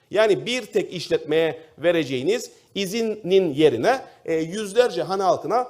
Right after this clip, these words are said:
bu izinleri paylaştırabilirsiniz. Yöntemin bu olması gerekiyor. Büyük işletmelerden ziyade bir megawattlık, iki megawattlık, üç megawattlık kurulumların yerine burada hane halkının,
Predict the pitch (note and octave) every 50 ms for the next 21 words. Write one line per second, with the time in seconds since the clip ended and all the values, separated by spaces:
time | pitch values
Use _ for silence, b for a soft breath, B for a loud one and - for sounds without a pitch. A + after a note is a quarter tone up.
0 | - F#3 A3+ A#3 G#3+ F3 C#3+ C#3 D#3 E3+ G3 G#3 G#3 G3+ F#3+ - - E3 F3 G3
1 | G#3+ G#3 - - - _ F3+ G3+ G3+ F#3+ - D3+ D#3 G3+ A#3 A3+ - - - F#3
2 | G#3+ G#3 G3+ G#3 E3 F#3 A3+ A#3+ G#3 A3+ A3+ G#3 F3 D3 B2+ - - B2+ A#2 A2+
3 | E3 G3+ A#3 A#3 - - - - F#3 A3+ A#3 A#3+ A#3 A3 G#3 - G3+ - - D#3
4 | D3 C3+ B2+ A#2+ B2 A2 G#2 G#2+ A#2+ D#3+ D3+ A#2+ A2 D3 G3 A3+ - - - B3
5 | G#3+ G3+ F#3 D#3 C#3+ C3+ B2+ B2 C3 A#2+ - F3 - A#3 G3+ F#3 E3 D3+ C3+ B2
6 | A#2 - - A#2+ b b b b b - C4+ - A#3+ G3 F3 D#3+ C#3+ C3 B2 -
7 | C3+ - - A3+ G#3 F#3+ F3+ D#3 C#3+ C3+ A#2+ A2+ G#2+ A#2 C#3+ F3+ D#3 B2 C#3+ G3
8 | A#3 A3+ B B B B - F#3+ F#3 F#3 F#3+ F#3 F#3+ F3+ F3+ E3 D3+ - - D3
9 | F#3+ A3 G#3